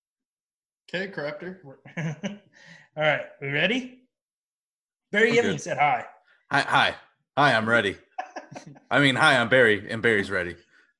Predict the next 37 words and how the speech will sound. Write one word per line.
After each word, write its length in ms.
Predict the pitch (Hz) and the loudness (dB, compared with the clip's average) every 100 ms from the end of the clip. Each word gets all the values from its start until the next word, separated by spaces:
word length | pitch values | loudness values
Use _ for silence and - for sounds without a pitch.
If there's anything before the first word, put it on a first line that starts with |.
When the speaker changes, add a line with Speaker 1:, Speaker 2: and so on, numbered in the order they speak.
| 151 | _
Speaker 2:
All 80 | 143 | -2
right. 240 | 151 131 - - _ _ _ _ _ - | -2 -2 -8 -20 _ _ _ _ _ -6
Okay, 380 | 156 202 170 127 - _ _ _ | -4 0 -2 -4 -10 _ _ _
so 720 | - 160 147 147 143 143 143 - _ _ _ _ _ _ _ _ - | -12 -8 -6 -4 -4 -6 -10 -16 _ _ _ _ _ _ _ _ -6
I'm 160 | 151 156 | -2 -2
gonna 160 | 190 | -4
give 480 | 185 190 196 190 - | -4 -4 -4 -8 -8
Barry 320 | 175 175 180 | -4 -4 -4
a 40 | 175 | -4
catchphrase. 760 | 185 170 - 175 170 170 - | -6 -8 -8 -8 -6 -8 -10
Dylan, 380 | 160 160 160 143 | -10 -8 -10 -14
you 160 | 151 147 | -14 -10
walk 240 | 143 139 | -8 -8
out 140 | 147 135 | -8 -10
of 60 | |
the 60 | 131 | -12
room. 200 | 127 120 - _ _ _ _ _ _ _ _ _ _ _ _ | -18 -20 -20 _ _ _ _ _ _ _ _ _ _ _ _
Plug 180 | 160 143 | -8 -6
your 80 | 135 | -10
ears 260 | 131 123 | -12 -14
too, 160 | - 135 | -16 -16
bitch. 300 | 127 123 - - _ | -14 -16 -16 -20 _
Speaker 1:
God 100 | 208 202 | -20 -20
damn 300 | - 175 180 | -20 -20 -20
it. 160 | - - - _ _ _ _ - | -20 -20 -20 _ _ _ _ -16
Speaker 2:
Make 140 | 170 | -16
it 120 | - - | -14 -14
Speaker 3:
God, 80 | - | -8
Speaker 2:
snappy. 300 | - 143 135 | -6 -6 -6
Speaker 3:
I 100 | 107 | -4
gotta, 220 | 127 101 - | -2 -4 -4
I 80 | 107 | -2
gotta 180 | 123 107 | 0 -2
go 100 | 90 | -6
first. 440 | - 110 139 - _ _ 185 | -8 -8 -8 -12 _ _ -14
Oh, 280 | 139 120 - | -8 -8 -8
God. 400 | 95 104 95 90 | -8 -8 -8 -16